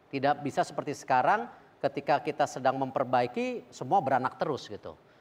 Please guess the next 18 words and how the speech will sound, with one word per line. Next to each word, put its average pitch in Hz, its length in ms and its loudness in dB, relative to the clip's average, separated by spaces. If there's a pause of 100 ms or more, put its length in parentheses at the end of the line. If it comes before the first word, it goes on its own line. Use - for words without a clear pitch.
(140)
Nah, 107 160 -2
ini, 170 240 2
ini 196 160 2
yang 139 80 -2
kita 123 400 0
akan, 117 400 -2
eh, - 240 -8
lakukan 120 480 -2
Kepmennya. 107 560 -6
Akan 131 240 0
keluar 156 560 0
segera 143 320 0
kalau 139 160 4
nggak 131 160 2
minggu 131 160 -2
ini, 127 160 -2
minggu 117 160 -6
depan. 92 320 -14